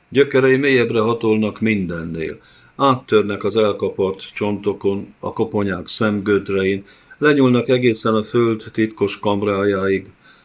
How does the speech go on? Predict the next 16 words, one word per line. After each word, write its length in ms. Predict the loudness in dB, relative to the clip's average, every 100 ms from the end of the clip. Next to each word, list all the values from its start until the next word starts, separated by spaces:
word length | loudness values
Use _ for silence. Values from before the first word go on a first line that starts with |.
| _
ahol 240 | 4 6 6
a 240 | 4 0 0
meg 260 | 0 2
nem 160 | 0 -2
született 580 | -2 0 0 0 -4 -2
lelkek 500 | -2 -2 -4 -8 -6
várakoznak 920 | -4 -2 -2 -4 -6 -6 -8 -10 -10
az 180 | -8 -4
idők 400 | -4 -4 -6 -6
végezetéig. 880 | -6 -6 -6 -10 -12 -10 -10 -10 -14 _ _ _ _ _ _ _ -2
A 120 | -2
föld 560 | 4 6 6 2 -6 -18 _ 0
telérieiben 1080 | 4 6 6 6 4 4 4 2 0 -2
jeges 440 | 0 0 0 -4 -6
patakok 580 | -6 -6 -6 -6 -8 -6
csörgedeznek, 960 | -6 -4 -4 -8 -6 -6 -6 -10 -12